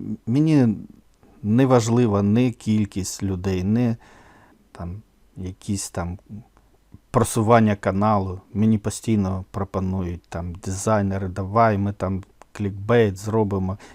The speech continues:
Мені це не потрібно. А тим більше не потрібно вам в приват щось пропонувати. Тому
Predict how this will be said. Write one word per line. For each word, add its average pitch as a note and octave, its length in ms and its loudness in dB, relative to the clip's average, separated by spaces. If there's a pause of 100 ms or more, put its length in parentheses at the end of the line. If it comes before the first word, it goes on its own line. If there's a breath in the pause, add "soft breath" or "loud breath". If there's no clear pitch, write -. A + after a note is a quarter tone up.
(120 loud breath)
Мені B2 360 2
це A2+ 220 0
не G#2+ 140 2
потрібно. F2+ 760 -6 (280)
А B2 80 0
тим C3 340 2
більше A#2 480 0
не A2 120 4
потрібно G#2 600 -2
вам G2 240 0
в - 80 -10
приват G2 460 -2
щось - 280 -8
пропонувати. E2 1040 -10
Тому A2 400 0